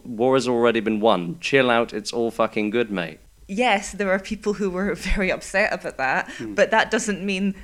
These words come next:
Speaker 2: there isn't far more people who are very upset and
Speaker 3: Yeah.
Speaker 2: far more concerned about the things you're talking about. You know,
Speaker 3: And his line of thinking consistently shuts down, um,
Speaker 2: we can walk and chew gum at the same time, as
Speaker 3: Yeah,
Speaker 2: Bill Maher
Speaker 3: exactly.
Speaker 2: said.
Speaker 3: So, so I mean, I, I, I guess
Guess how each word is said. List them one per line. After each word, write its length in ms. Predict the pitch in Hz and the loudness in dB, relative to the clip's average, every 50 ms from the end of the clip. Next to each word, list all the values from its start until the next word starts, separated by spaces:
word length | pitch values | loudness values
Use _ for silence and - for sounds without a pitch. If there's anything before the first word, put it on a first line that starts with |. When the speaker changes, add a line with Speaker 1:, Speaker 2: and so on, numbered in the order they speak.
| - - | -4 -2
Speaker 2:
there 140 | 196 196 | 0 2
isn't 260 | 196 196 196 202 190 185 | 2 2 2 0 -6 -6
far 260 | - - 202 196 190 | -2 0 0 2 2
more 200 | 202 208 202 202 | 2 0 0 0
people 380 | 202 - 220 202 - 208 208 | -2 -4 -8 -8 -6 -8 -8
who 100 | 190 220 | -4 -2
are 140 | 196 202 202 | -2 -2 -2
very 340 | 196 190 208 202 202 208 208 | -2 0 0 0 0 0 0
upset 400 | - - - - - 214 208 - | -2 -4 -6 -8 -2 -2 0 0
and 80 | - - | 2 0
Speaker 3:
Yeah. 80 | 220 196 | 0 2
Speaker 2:
far 180 | 220 220 214 | 4 2 2
more 200 | 214 208 220 220 | 2 2 0 -2
concerned 480 | 220 220 233 214 - 233 220 220 226 226 | -2 -2 -6 -4 -2 0 0 0 0 -2
about 140 | 208 208 196 | -4 -4 -8
the 60 | 233 | -6
things 260 | - 254 240 240 233 | -6 -6 -4 -4 -4
you're 100 | 269 277 277 | -6 -6 -8
talking 400 | 269 - 208 196 - - 196 170 | -6 -6 -6 -6 -6 -10 -10 -10
about. 340 | 165 - 151 113 90 - - - _ _ _ _ _ _ _ - _ _ | -4 -2 -2 -2 -2 -4 -8 -10 _ _ _ _ _ _ _ -20 _ _
You 100 | - 226 | -8 -4
know, 300 | 208 180 185 202 208 196 202 - - - - | -2 -2 -2 -2 -4 -6 -10 -18 -20 -16 -4
Speaker 3:
And 180 | - 143 151 143 | 2 2 2 4
his 200 | 151 143 123 135 | 4 0 0 0
line 160 | 135 131 123 | 0 0 0
of 80 | 120 120 | -2 -2
thinking 380 | - 131 123 117 - 117 107 | -2 -4 -4 -2 -4 -6 -8
consistently 560 | - - 120 - - 139 120 - - - 110 104 | -6 -6 -6 -4 -2 -2 -2 -2 -4 -6 -6 -6
shuts 320 | - - 117 - - - | -6 -6 -6 -6 -8 -10
down, 480 | - - 113 107 107 104 104 101 104 110 - - | -4 -2 -2 -2 -2 -4 -6 -8 -10 -12 -12 -8
um, 320 | 107 107 107 104 104 104 | -6 -4 -4 -4 -4 -4
Speaker 2:
we 80 | 104 208 | -6 -6
can 120 | - 226 | -6 -4
walk 200 | 220 254 254 247 | -4 -4 -4 -4
and 100 | 247 240 | -6 -8
chew 160 | - - 233 220 | -6 -6 -8 -8
gum 220 | 214 214 208 214 | -8 -8 -8 -8
at 120 | - - | -10 -8
the 180 | 190 190 196 196 - | -8 -8 -8 -10 -12
same 300 | - - 220 208 196 202 | -14 -12 -10 -8 -8 -8
time, 460 | - - 233 220 196 175 175 170 175 185 | -8 -8 -8 -8 -8 -8 -10 -12 -14 -14
as 80 | 180 | -14
Speaker 3:
Yeah, 200 | - 247 254 220 | -6 -2 -2 -2
Speaker 2:
Bill 120 | - - 175 170 | -2 -4 -6 -6
Maher 120 | - 113 | -4 -6
Speaker 3:
exactly. 220 | - 170 - 180 160 | -6 -8 -8 -10 -10
Speaker 2:
said. 220 | 160 - - - - - _ - - - 165 | -10 -10 -14 -16 -20 -20 _ -20 -8 -2 0
Speaker 3:
So, 320 | 156 214 208 185 160 - | 6 8 8 8 8 6
so 180 | - - 180 160 | 4 4 6 8
I 140 | 143 139 | 8 8
mean, 140 | 139 139 131 | 8 6 4
I, 240 | 127 120 - - - - - - | 2 2 0 -2 -4 -4 -2 -4
I, 80 | - - - - - | -4 -4 -6 -6 -6
I 40 | 127 | -2
guess 540 | 117 123 117 113 - - - - - - | -2 -2 -2 -2 -2 -4 -4 -4 -6 -10